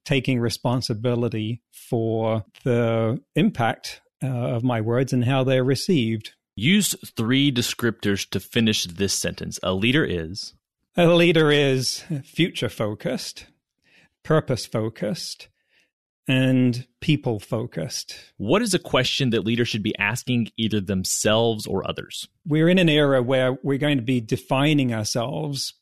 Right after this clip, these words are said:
Speaker 1: more by questions than by answers, because answers are the province of machines and they're going to get a lot better at it. So questions are really important.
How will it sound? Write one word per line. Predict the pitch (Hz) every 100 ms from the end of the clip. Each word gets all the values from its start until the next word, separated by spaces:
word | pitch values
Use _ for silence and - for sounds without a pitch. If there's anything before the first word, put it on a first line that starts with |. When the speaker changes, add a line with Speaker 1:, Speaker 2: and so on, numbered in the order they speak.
| _
Speaker 1:
more | 143 143 147
by | 135 117
questions | - 123 110 - 113 107
than | 117 107
by | 113 110
answers, | 107 - - - 175 - - _ _ -
because | 123 120 110
answers | 117 117 - 123 113 107 - - - _
are | 156 117
the | 110
province | - 131 123 202
of | 123
machines | 117 110 160 127 117 120
and | 113
they're |
going | 113 117
to | 113
get | 123
a | 123
lot | 135 123 143
better | 123 104 104
at | -
it. | 123 - _ _ _ - - _
So | - 131 117
questions | - 208 - 175 156
are | 156
really | 151 151
important. | 151 147 214 190 123 120